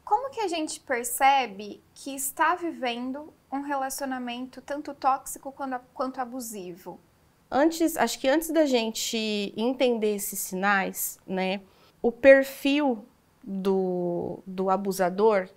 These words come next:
Speaker 2: né, é, é, do perfil agressivo a-, abusa-, abusador, é, o que acontece? Ele tem um perfil muito,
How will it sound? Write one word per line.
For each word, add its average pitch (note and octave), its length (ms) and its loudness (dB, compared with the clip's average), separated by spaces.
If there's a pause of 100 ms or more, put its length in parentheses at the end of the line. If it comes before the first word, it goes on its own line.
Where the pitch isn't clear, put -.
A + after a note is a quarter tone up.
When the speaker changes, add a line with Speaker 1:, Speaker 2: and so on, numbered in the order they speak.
Speaker 2:
né, A3 460 -2
é, F#3 800 -4 (360)
é, F#3 220 -12 (320)
do G3 60 -6
perfil G#3+ 340 0
agressivo G#3+ 560 0 (160)
a-, G3+ 260 -2
abusa-, G3 360 -2
abusador, F#3+ 640 0 (500)
é, G#3 240 4
o A3+ 80 2
que C#4+ 100 4
acontece? C4+ 840 2
Ele A#3+ 260 6
tem C4+ 280 2
um C4+ 80 2
perfil C4 560 4
muito, C4+ 1400 0